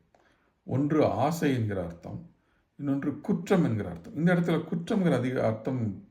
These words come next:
மிக, ஆசைன்னு சில ஆசிரியர்கள் சொல்றாங்க. ஆனா, குற்றம் என்கிற, ஆ, ஆ, பொருள் வந்து மிக பொருந்துது அப்படின்னு தோணுச்சு. அதாவது, நல்குரவு என்னும் குற்றம்,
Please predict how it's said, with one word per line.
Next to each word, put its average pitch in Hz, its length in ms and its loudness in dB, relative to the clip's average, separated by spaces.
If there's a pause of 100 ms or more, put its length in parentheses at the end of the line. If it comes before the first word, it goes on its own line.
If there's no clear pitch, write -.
மிக, 117 160 -2 (180)
ஆசைன்னு 143 440 2
சில 151 280 4
ஆசிரியர்கள் 127 520 -2
சொல்றாங்க. 95 320 -2 (460)
ஆனா, 156 160 -2
குற்றம் 170 500 0
என்கிற, 143 580 0 (260)
ஆ, 104 140 -2 (1200)
ஆ, - 20 -2 (720)
பொருள் 143 300 4
வந்து 135 200 0
மிக 117 160 0
பொருந்துது 131 520 0
அப்படின்னு 90 240 -4
தோணுச்சு. - 540 -18 (360)
அதாவது, 147 440 4
நல்குரவு 180 480 6
என்னும் 147 300 2
குற்றம், 113 460 -8